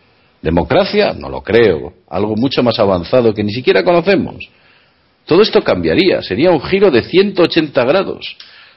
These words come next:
de lo que conocemos a lo que podría haber realmente. ¿Cómo van a permitir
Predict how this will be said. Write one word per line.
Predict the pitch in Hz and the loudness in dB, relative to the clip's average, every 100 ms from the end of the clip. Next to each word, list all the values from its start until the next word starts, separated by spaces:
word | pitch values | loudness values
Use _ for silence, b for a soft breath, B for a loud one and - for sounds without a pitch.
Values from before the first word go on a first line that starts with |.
| - | -10
de | |
lo | 76 82 | -8 -6
que | 90 | -2
conocemos | 92 98 160 190 156 | 0 2 2 2 2
a | |
lo | 131 110 | 2 2
que | |
podría | 98 101 135 | 0 2 4
haber | 131 131 | 4 4
realmente. | 127 131 139 185 131 - - - _ _ _ _ _ - | 4 2 2 -2 -6 -14 -20 -20 _ _ _ _ _ -12
¿Cómo | 165 | -4
van | 170 - | 0 0
a | 117 | 0
permitir | 110 101 95 78 98 95 | -2 -2 -4 -6 -6 -6